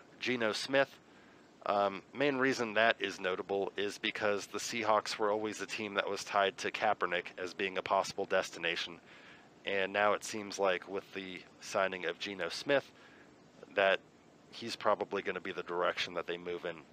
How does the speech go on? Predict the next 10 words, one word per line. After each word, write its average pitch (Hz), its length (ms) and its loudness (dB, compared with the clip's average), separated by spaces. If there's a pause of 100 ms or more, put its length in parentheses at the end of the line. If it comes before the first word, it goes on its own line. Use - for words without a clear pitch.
(140)
with 95 160 -8
their, 82 240 -2 (300)
with 92 120 -12
their 87 80 -2
backup - 360 0
quarterback, 87 500 -2 (360)
assuming 123 560 2 (680)
that 107 260 8
they 107 160 4
start 98 380 4